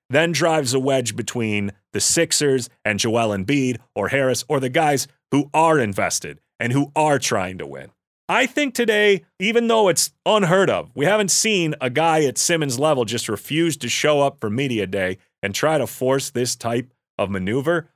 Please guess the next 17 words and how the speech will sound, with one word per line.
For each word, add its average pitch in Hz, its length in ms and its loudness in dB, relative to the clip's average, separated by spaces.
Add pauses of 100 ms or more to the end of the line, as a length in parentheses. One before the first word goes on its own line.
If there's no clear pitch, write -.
(160)
Ultimately, 190 640 0
I 170 40 2
think 170 260 -4
it's 165 140 -6
good 196 320 0 (340)
because 135 380 0
that 165 260 0
means 175 300 -2
it's 143 140 -6
going 170 260 0
to 147 60 -2
be 147 160 0
on 170 220 0
the 165 100 -2
table 147 420 -2
when 127 180 -2
the 127 160 -4